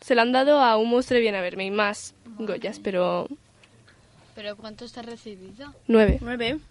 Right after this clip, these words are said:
Speaker 3: ¿Y tú qué re-, qué película recomiendas, Alba?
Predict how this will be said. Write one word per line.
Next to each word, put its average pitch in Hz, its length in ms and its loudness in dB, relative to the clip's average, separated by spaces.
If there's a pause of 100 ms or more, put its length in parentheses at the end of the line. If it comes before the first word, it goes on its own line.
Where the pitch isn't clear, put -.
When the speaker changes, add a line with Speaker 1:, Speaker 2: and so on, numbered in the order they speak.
(4000)
Speaker 3:
¿Y 262 120 -6
tú 269 200 2
qué 285 120 10
re-, 269 200 10
qué 262 200 4
película 247 340 2
recomiendas, 233 460 0
Alba? 269 260 -2